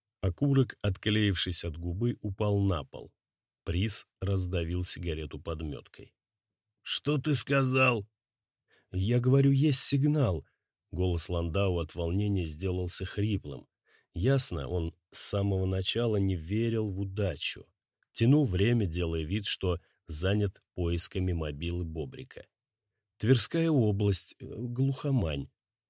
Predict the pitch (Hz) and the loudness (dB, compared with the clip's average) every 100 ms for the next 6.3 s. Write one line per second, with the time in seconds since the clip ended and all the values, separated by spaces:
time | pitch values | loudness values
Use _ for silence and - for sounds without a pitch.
0 | _ _ - 95 101 120 107 - 101 92 | _ _ -2 2 4 4 2 2 2 2
1 | 87 82 78 82 92 113 107 87 95 87 | 0 -2 -2 -2 2 2 0 0 0 0
2 | 95 87 82 78 73 76 76 110 104 _ | -2 -2 -2 -4 -4 -4 -2 -4 -6 _
3 | 117 - 131 123 147 131 - - 95 90 | 0 2 4 4 4 2 0 0 2 2
4 | 117 139 127 127 - 101 95 101 - 117 | 0 0 0 0 0 2 2 2 0 0
5 | - 104 104 90 85 85 87 90 92 85 | 0 2 2 0 -4 -2 0 -2 -2 -4
6 | 80 67 - | -8 -10 -16